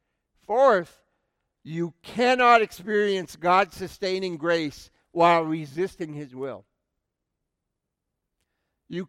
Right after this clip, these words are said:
cannot experience God's sustaining grace if in your heart you're resisting his answer.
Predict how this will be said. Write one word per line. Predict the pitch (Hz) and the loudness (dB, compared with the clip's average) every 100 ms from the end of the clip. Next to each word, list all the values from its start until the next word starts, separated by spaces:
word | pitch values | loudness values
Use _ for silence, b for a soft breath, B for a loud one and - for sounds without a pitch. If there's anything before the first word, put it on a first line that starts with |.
| _ | _
cannot | - 220 240 262 254 269 262 - | -4 0 0 2 4 6 4 -2
experience | 185 - - 233 208 170 147 156 - _ _ _ _ _ _ _ _ _ _ _ _ - | -8 -8 -16 -6 -2 -2 -4 -8 -16 _ _ _ _ _ _ _ _ _ _ _ _ 0
God's | 185 185 233 208 - | 6 8 6 4 -8
sustaining | 202 180 - 208 196 226 226 185 | -10 -10 -8 -2 -2 -2 -6 -4
grace | 180 151 143 143 - _ _ _ _ _ _ _ _ _ _ _ - | -2 -2 -4 -10 -20 _ _ _ _ _ _ _ _ _ _ _ -6
if | 170 170 | -4 -4
in | 202 170 165 | -4 -4 -4
your | 170 170 156 | -4 -4 -6
heart | 131 226 233 170 135 _ _ _ | -6 0 2 0 -2 _ _ _
you're | 175 175 165 | -2 0 0
resisting | 160 156 127 139 220 247 - 180 143 139 _ _ _ _ _ _ _ | -4 -8 -14 -6 -2 -2 -4 -12 -12 -16 _ _ _ _ _ _ _
his | - 175 156 | -10 -8 -6
answer. | 147 143 - 110 | -10 -10 -18 -20